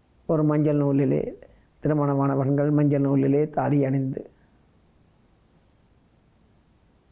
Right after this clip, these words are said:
கையிலே வளையல், ரெண்டொரு வளையல் அணிந்து, முகத்திற்கு மஞ்சள் பூசி குளித்து,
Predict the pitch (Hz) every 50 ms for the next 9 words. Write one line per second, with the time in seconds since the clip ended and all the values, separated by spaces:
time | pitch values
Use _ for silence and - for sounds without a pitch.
0 | _ _ _ _ _ _ _ - _ _ _ _ _ _ _ _ _ - - _
1 | - 175 165 160 156 156 151 160 156 156 - - - - - _ _ _ _ _
2 | _ _ _ _ _ _ - 151 147 147 151 147 147 147 147 156 147 151 143 139
3 | 139 139 139 143 147 139 135 135 139 139 139 139 143 - - - - - _ _
4 | _ _ _ _ _ _ _ _ _ _ _ _ _ _ _ _ _ _ _ _
5 | _ _ _ _ _ _ _ _ _ _ _ _ _ _ _ _ _ _ _ _
6 | _ _ _ _ _ _ - 160 160 165 139 - 151 131 - 156 151 151 156 151
7 | 147 147 139 147 143 143 - 131 - - 139 135 135 - - 151